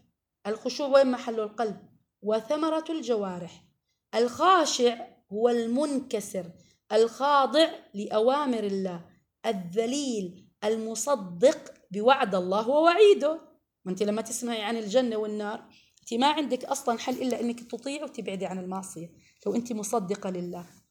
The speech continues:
فقلبك غصبت عنه بيخشع. الخشوع، يقول الشيخ السعدي، هو خضوع قلبك، طمأنينته،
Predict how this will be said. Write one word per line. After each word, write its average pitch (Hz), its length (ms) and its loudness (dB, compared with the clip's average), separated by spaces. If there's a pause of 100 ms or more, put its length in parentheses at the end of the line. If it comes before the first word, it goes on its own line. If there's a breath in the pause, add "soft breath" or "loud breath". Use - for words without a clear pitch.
فقلبك 330 560 0
غصبت 311 340 2
عنه 294 220 -4
بيخشع. - 440 -6 (960 soft breath)
الخشوع، 277 540 4
يقول 320 380 2
الشيخ 339 360 -2
السعدي، 233 800 -4 (320)
هو 240 120 6
خضوع 254 440 0
قلبك، 233 580 -4 (680)
طمأنينته، 240 840 -2